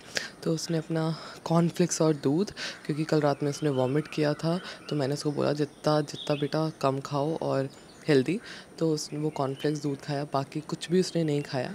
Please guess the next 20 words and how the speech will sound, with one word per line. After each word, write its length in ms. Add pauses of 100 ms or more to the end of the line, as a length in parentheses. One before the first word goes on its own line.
उसके 240
बाद 180
हमने 460
सोचा 300
कि 140
चलो 260
आज 180
बीच 320
पे 140
थोड़ा 220
टाइम 240
spend 280
करते 300
हैं, 120 (540)
तो 100
यहाँ 420
पे 360
रीवा 380
ने 140
अपना 480